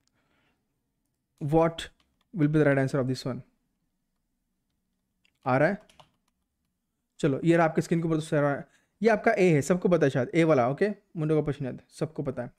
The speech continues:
आगे चलते हैं, बात यहाँ पे करेंगे दोस्तों, निम्नलिखित में से क्या आयनिक यौगिक का गुण नहीं है? बताइए, आयनिक यौगिक मतलब देखिएगा क्या बात है, which among the following is not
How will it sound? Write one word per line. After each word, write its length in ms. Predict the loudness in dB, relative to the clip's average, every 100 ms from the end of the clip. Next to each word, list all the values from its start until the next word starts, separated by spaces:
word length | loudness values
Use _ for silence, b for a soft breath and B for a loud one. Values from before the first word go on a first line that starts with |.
| -2
आगे 160 | 0
चलते 240 | 0 -4 -6
हैं, 80 | -12 b b 2
बात 120 | 4
यहाँ 100 | 4
पे 60 |
करेंगे 240 | 4 4 4
दोस्तों, 240 | 4 4
निम्नलिखित 500 | 4 4 4 4 4
में 200 | 4 4
से 160 | 4 4
क्या 200 | 4 2
आयनिक 540 | 4 4 6 4 4
यौगिक 360 | 4 4 2 4
का 140 | 2
गुण 200 | 4 4
नहीं 300 | 4 4 4
है? 220 | 2 -2 -8 -20 b b b
बताइए, 240 | 2 4 4
आयनिक 360 | 4 4 4
यौगिक 180 | 4 4
मतलब 260 | 4 4 2
देखिएगा 300 | 2 4 2
क्या 200 | 2 2
बात 220 | 2 2
है, 120 | 0
which 480 | 2 2 2 0 -4
among 300 | -2 0 0
the 80 | 0
following 460 | 2 2 2 2
is 200 | 0 0
not 200 | 0 0